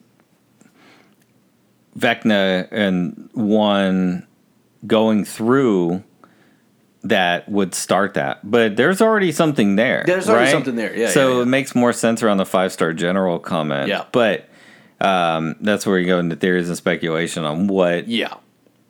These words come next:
Speaker 1: how that came to be, is it always, you know, that kind of stuff.
Speaker 2: Right.
Speaker 1: But you get, you get so much stuff kind of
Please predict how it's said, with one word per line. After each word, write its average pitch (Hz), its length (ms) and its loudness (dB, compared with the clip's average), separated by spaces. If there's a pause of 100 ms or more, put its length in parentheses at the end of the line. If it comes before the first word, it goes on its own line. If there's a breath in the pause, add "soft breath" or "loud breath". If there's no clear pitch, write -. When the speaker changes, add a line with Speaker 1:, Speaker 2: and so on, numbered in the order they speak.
(180)
Speaker 1:
how 104 300 -2
that 87 280 -2
came 95 220 -2
to 82 60 -6
be, 87 360 -2
is 80 200 -6
it 78 180 -8
always, 80 340 -6
you 104 140 -4
know, 69 200 -8
that 80 200 -6
kind 73 140 -8
of 71 60 -12
stuff. - 320 -8
Speaker 2:
Right. 101 200 -6 (320 loud breath)
Speaker 1:
But 127 100 2
you 131 140 0
get, 127 540 0 (1500)
you 143 220 2
get 127 480 0
so 135 320 0
much 143 300 0
stuff - 640 -2
kind 104 240 0
of 82 420 -4